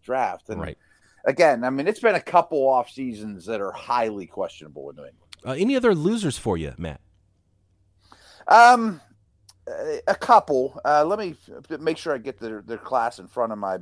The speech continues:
Speaker 1: eyeballs
Speaker 2: Okay,
Speaker 1: here
Speaker 2: can,
Speaker 1: as
Speaker 2: can
Speaker 1: I
Speaker 2: I just
Speaker 1: scroll
Speaker 2: throw
Speaker 1: up.
Speaker 2: one out there real quick
Speaker 1: Yeah.
Speaker 2: and say the Chicago Bears class is
Speaker 1: That's on my list, yep.
Speaker 2: And, and really, even the big loser isn't necessarily the Bears because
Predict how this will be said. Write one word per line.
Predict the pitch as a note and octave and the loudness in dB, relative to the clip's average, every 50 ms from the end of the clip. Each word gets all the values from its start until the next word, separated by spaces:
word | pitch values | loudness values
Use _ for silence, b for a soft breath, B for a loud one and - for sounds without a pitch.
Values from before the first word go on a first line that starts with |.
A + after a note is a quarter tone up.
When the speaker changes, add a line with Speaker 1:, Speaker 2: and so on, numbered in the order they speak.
| - - | -6 -4
Speaker 1:
eyeballs | - A#2 A#2 A2 G#2 F#2+ E2+ | -2 0 0 0 -2 -4 -4
Speaker 2:
Okay, | G2 G#2 F#2+ | -4 -4 -4
Speaker 1:
here | - F#2+ | -4 -2
Speaker 2:
can, | - D3+ C#3+ | -2 -2 -2
Speaker 1:
as | - | -2
Speaker 2:
can | - E3 | -2 -2
Speaker 1:
I | G3 | -2
Speaker 2:
I | A3 | -2
just | G3 G3+ - G#3 | -2 -4 -4 -2
Speaker 1:
scroll | - - | -2 0
Speaker 2:
throw | D#3+ D#3 D3 | 2 2 2
Speaker 1:
up. | C3 B2 | 2 0
Speaker 2:
one | C3+ C3+ C3+ | -2 -2 -2
out | C3+ C3+ - | -4 -4 -4
there | - C3+ B2+ B2+ | -4 -4 -4 -2
real | B2+ B2+ B2+ | -2 -4 -4
quick | - - - B2+ B2 C3 - - - _ - | -6 -8 -8 -8 -8 -8 -10 -16 -20 _ -2
Speaker 1:
Yeah. | C3 C3+ B2+ A2+ G2 | 2 4 4 4 4
Speaker 2:
and | G2+ G2 G2 F#2+ F#2 F2+ - | 2 -2 -4 -6 -6 -8 -10
say | - - - A#2 A2 A2 G#2+ G#2 G#2 G2+ G2 F#2+ F#2+ _ _ _ _ _ _ _ _ _ _ - | -10 -8 -4 -4 -2 -2 -2 -2 -2 -2 -4 -4 -8 _ _ _ _ _ _ _ _ _ _ -12
the | G#2 G#2 G#2 G2 F#2+ F#2+ | -6 -4 -2 -2 -2 -2
Chicago | F2+ - - - - A2+ G#2+ G#2 G2+ G#2 F#2+ | -4 -6 -8 -8 -8 -6 -6 -4 -4 -4 -4
Bears | E2+ F#2+ G2 G#2 G#2 - | -4 -4 -4 -4 -6 -8
class | - - A2 G#2 G#2 G#2+ G#2+ - - - - - | -8 -6 -6 -6 -6 -8 -10 -12 -14 -18 -16 -6
is | G#2+ | -2
Speaker 1:
That's | - D3+ E3 F3 | 0 2 4 4
on | F3+ E3 | 4 4
my | D#3+ D3+ | 4 4
list, | D3 C#3+ C#3 A#2+ G2+ - - - | 2 4 2 0 -2 -4 -8 -6
yep. | C3+ C3+ C3+ - - b b b b b b b b b | -4 -4 -4 -6 -10 b b b b b b b b b
Speaker 2:
And, | C#3 C#3 - | -2 0 0
and | D3 C#3+ C#3 C3+ | 2 2 2 2
really, | F3+ C4 D4 G#3+ | 2 0 0 -2
even | - F3+ F3+ E3 D#3 | -4 -4 -2 0 0
the | C#3 B2 | -2 -2
big | G#2+ D3 D#3+ C#3+ | -2 -2 -4 -2
loser | B2+ B2+ D3 D3+ C3+ C#3 C3+ B2+ | 0 0 0 0 0 -2 -4 -4
isn't | B2+ C3+ C#3 C3 | -4 -6 -6 -6
necessarily | B2+ C3+ C3 - - - C#3 C3+ B2+ A#2 | -6 -6 -6 -6 -6 -6 -4 -4 -4 -4
the | F#2 F#2 | -4 -4
Bears | E2 G2 G2+ A2 C3+ F3 F3+ - - | -4 -4 -4 -2 -4 -4 -6 -8 -8
because | - B2+ - - - C3+ B2+ B2 B2 A#2+ A#2 - - | -10 -10 -8 -6 -4 -2 -2 0 -2 -2 -4 -4 -8